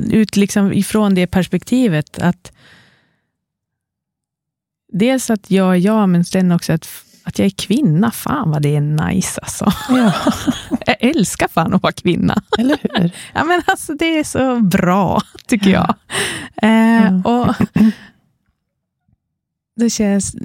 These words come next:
Speaker 1: Ja, men och då känns det, gud, men alltså, det här, nu är vi ju, vi, helt plötsligt så bara synkade vi ju igen,
Speaker 2: Ja.
Speaker 1: sådär som vi kan göra,
Speaker 2: Ja.
Speaker 1: du och jag. Att vi helt plötsligt så var vi ju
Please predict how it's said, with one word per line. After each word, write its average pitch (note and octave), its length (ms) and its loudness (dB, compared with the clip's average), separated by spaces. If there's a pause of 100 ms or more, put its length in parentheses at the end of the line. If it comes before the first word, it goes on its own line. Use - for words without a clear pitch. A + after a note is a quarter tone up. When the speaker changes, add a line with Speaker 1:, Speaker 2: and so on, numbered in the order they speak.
Speaker 1:
Ja, D4+ 240 2
men D#4+ 180 2
och D#4 80 0
då C#4 200 0 (680)
känns A2+ 280 0
det, - 140 -2
gud, A#3 200 0
men A#3+ 240 2
alltså, A#3 260 0
det A#3 140 0
här, A#3+ 300 2 (100)
nu A#3 240 4
är G#3+ 120 2
vi G3+ 100 4
ju, F#3+ 280 2
vi, G#3+ 580 0 (300)
helt B3 300 -2
plötsligt A3 320 0
så G#3 120 0
bara G3 200 2
synkade G#3 800 2
vi E3 80 2
ju F3 220 4
igen, G#3+ 680 2 (140)
Speaker 2:
Ja. G#3+ 200 4
Speaker 1:
sådär F3+ 260 4
som F3+ 200 2
vi F#3 100 2
kan G3+ 220 2
göra, G3+ 640 2
Speaker 2:
Ja. F#3+ 160 4
Speaker 1:
du D#3 140 4
och F#2+ 100 2
jag. F#2 260 0 (580)
Att - 220 -2
vi G#3+ 100 4
helt A#3 200 2
plötsligt G3 280 2
så G3 80 4
var A3 340 2
vi E3+ 100 0
ju D3 140 2